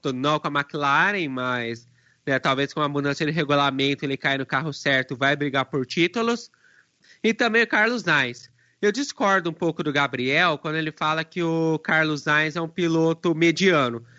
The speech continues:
Eu não acho ele mediano, eu acho ele bom. Não aquele piloto excelente no estilo Lewis Hamilton pra ser campeão. Não, ele é um piloto bom. As missões que ele tem que cumprir durante a corrida,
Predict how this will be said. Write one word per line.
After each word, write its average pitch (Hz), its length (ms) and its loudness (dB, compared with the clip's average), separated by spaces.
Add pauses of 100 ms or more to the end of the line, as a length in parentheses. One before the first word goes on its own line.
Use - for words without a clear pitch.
(180)
Eu 247 120 2
não 294 120 2
acho 277 240 2
ele 262 100 -2
mediano, 220 540 0
eu 196 100 2
acho 220 220 2
ele 247 140 0
bom. 156 400 -2 (400)
Não 247 300 0
aquele 277 320 -4
piloto 220 800 2
excelente 202 1500 0
no 180 100 0
estilo 190 340 2
Lewis 180 320 2
Hamilton 196 400 2
pra 202 120 -2
ser 202 120 -6
campeão. 190 560 0
Não, 170 320 0 (360)
ele 170 140 2
é 202 60 4
um 208 40 0
piloto 220 380 0
bom. 156 420 0 (320)
As 160 240 0
missões 196 520 -4
que 233 40 -4
ele 196 80 -4
tem 185 140 -4
que - 60 -10
cumprir 170 280 0
durante 160 320 2
a 175 40 -2
corrida, 147 680 0